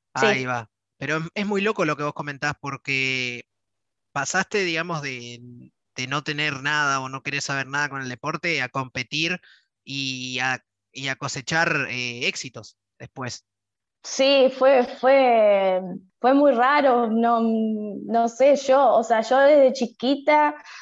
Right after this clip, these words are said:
Speaker 2: siempre fui de, de hacer, eh, muchos deportes, pero la verdad, qué sé yo, nunca me imaginaba que iba a, a meterme en el mundo de las motos, más que nada por ser mujer, viste que es raro,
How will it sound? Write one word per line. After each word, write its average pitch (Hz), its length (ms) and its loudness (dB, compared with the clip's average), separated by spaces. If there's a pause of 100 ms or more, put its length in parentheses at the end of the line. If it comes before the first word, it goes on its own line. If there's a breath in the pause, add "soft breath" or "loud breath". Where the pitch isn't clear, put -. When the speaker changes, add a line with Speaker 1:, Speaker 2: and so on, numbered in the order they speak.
(100 loud breath)
Speaker 2:
siempre 262 420 2
fui 262 300 2
de, 214 580 6
de 202 80 2
hacer, 240 420 4
eh, 202 920 2
muchos 233 300 0
deportes, 277 920 4 (260)
pero 202 220 4 (1000)
la 175 360 2
verdad, 202 480 2
qué 240 140 0
sé 202 140 -6
yo, 196 220 0
nunca 214 480 2
me 190 120 0
imaginaba 196 640 0
que 190 220 2
iba 190 580 2 (400)
a, - 520 -4 (120)
a - 120 -2
meterme 233 420 2
en 233 80 2
el 220 80 2
mundo 240 320 4
de 226 160 6
las 208 200 2
motos, 226 600 2
más 214 140 -2
que 240 100 0
nada 262 500 2 (420)
por 226 200 2
ser 247 320 6
mujer, 240 1000 4
viste 269 300 0
que 233 120 2
es 247 40 2
raro, 240 720 2